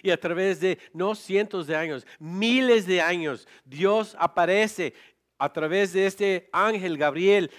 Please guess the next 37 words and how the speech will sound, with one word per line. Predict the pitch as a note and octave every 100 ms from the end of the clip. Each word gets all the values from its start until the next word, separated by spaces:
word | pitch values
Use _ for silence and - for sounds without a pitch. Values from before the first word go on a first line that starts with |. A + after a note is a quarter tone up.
| -
para | F#3 D#3+
ver | D#3+ G#3
a | G#3
María, | F3 E3+ G3 A3 G#3+
para | F#3 E3+
cumplir | F3 F3+ D#3+ G3 A3+ B3+ B3+ G3 - -
el | F#3 E3
compromiso | F#3 F#3 F#3 F3+ F3+ B3 C#4+ C#4 A#3 G3+ - _
que | F#3
tenía | F#3 F3+ F3 F#3 D#3+
con | D3+ D3
Israel, | C3+ B2+ C3 C#3 C#3 - _
que | - B2
tenía | C3+ B2+ B2+
con | B2 A#2 A2
Abraham, | G#2 G#2+ A2 G2 -
que | - A2
tenía | - G#2+ G#2 G2+
con | G#2 F2
David. | F2 E2+ F#2 D#2+ _ _
Dios | D3 D#3 C#3+ F3 -
es | D3 E3+ -
fiel. | A#3+ D4+ D#4+ A2+ - _ _ _ _ _ _ _
Es | -
lo | B3
que | G3
podemos | D3+ D3 C#3 B2
as-, | A#2+ - D#3+
ah, | A#2+ G#2
ah, | A2+ G#2
conocer | A#2 G#2+ G#2 C#3+ A3+
y | A#2+
saber. | - A#2 A#2 F#3+ _ _ _ _ _ _ _
Y | - F3+
en | E3+ D#3+
eso | E3+ F3+ F3+ E3
confiamos. | - D#3+ D3+ G#3 A#3 A#3 D#3 - _